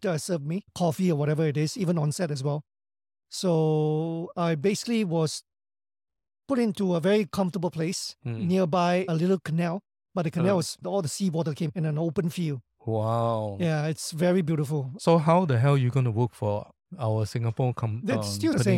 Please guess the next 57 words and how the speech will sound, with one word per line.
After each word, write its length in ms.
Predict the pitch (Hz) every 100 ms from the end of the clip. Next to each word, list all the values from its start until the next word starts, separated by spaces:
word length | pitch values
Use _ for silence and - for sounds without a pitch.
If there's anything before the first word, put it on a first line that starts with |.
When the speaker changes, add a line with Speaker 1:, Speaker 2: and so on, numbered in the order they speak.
| 160
Speaker 2:
companies 20 |
Speaker 1:
still 120 | -
the 40 | 160
Speaker 2:
again? 120 | 180 165
Speaker 1:
same. 60 |
Uh, 40 | 165
Speaker 2:
Yeah. 60 |
Speaker 1:
depending 380 | 165 220 214 220
on 180 | 185 165
Speaker 2:
<laughs> 60 | 160
Speaker 1:
the, 400 | 160 160 151 139 - - _ _ _ _ _ -
I 120 | 208
have 100 | 196
some 140 | 262 247
Speaker 2:
Should, 40 |
should 40 | 202
Speaker 1:
project 300 | 185 202 151
with 180 | 151
locals, 440 | 165 165 151 170 151
but 80 | 190
then 100 | 202
again, 220 | 185 180
it's 120 | 160 185
just 140 | -
that 220 | 165 147
I'm, 260 | 185 165 160
like 160 | 165 160
I 80 |
said, 180 | 170 190
I'm 140 | 165 135
selective 480 | - 165 - 180
of 140 | 151 -
who 160 | 196 170
I 60 |
wa-, 240 | 131 165 156
ga-, 420 | 147 143 170 175
Speaker 2:
Yeah, 100 | 190
Speaker 1:
am 80 | 165
I 40 |
Speaker 2:
okay. 60 | 165
Speaker 1:
gonna 160 | 156 143
work 140 | 139
with. 200 | 143 - 117
Speaker 2:
Mm, 400 | 107 101 104 120
mm. 160 | 104 101
Speaker 1:
And 100 | 180 170
of 80 |
course, 260 | - 202 - 190
the 120 | 165
other 120 | 175
one 220 | 170 180
is 200 | 170 143 143
the 180 | 160
dollar 300 | 139 156 165
and 120 | 156 135
cents, 300 | 175 156
uh. 80 | 185